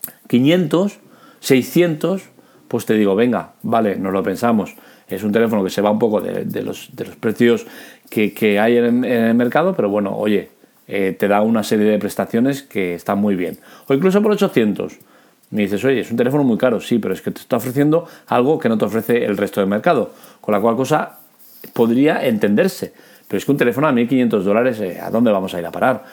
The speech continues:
Y más cuando hay que tener en cuenta una cosa, Motorola como marca no vale nada.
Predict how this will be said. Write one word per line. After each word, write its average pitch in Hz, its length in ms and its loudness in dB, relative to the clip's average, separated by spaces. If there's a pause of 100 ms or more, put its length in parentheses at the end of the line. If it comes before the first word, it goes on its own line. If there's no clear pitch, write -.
(380)
Y 107 120 2
más 156 280 2
cuando 101 420 0
hay 101 140 0
que 117 80 0
tener 127 180 0
en 120 100 0
cuenta 135 180 2
una 101 120 0
cosa, 127 320 -2 (240)
Motorola 113 440 2
como 147 180 0
marca 110 380 0
no 120 160 -4
vale 117 180 0
nada. 117 380 -2